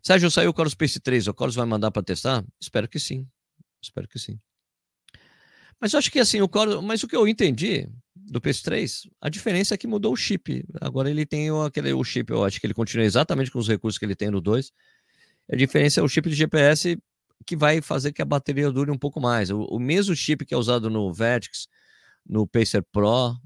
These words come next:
né? Não é isso? Não, Pacer Pro não, no Apex Pro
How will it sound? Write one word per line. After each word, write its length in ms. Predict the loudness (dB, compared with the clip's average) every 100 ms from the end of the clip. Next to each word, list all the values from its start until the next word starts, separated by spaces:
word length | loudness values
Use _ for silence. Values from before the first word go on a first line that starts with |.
| -16 -4
né? 200 | -4 -4
Não 100 | -6
é 80 | -6
isso? 200 | -6 -2
Não, 200 | -2 -2
Pacer 280 | -4 -6 -4
Pro 180 | -2 0
não, 240 | 0 0
no 340 | -2 -4 -8 -12 _ -20 _ _ -18 -18 _ _ _ _ _ _ _ -4
Apex 340 | 0 0 -2
Pro 280 | -2 0